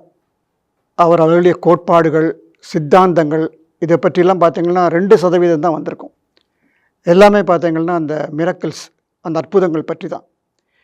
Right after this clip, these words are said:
இந்த மாதிரி அற்புதங்களை பற்றி மட்டுமே பேசி அவரை ஒரு சிறிய வட்டத்துக்குள் அடைத்து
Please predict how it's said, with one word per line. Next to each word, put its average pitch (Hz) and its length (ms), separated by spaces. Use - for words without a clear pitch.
இந்த 202 220
மாதிரி 226 220
அற்புதங்களை 208 560
பற்றி 208 400
மட்டுமே 214 680
பேசி 185 680
அவரை 160 280
ஒரு 156 140
சிறிய 202 420
வட்டத்துக்குள் 170 560
அடைத்து 156 540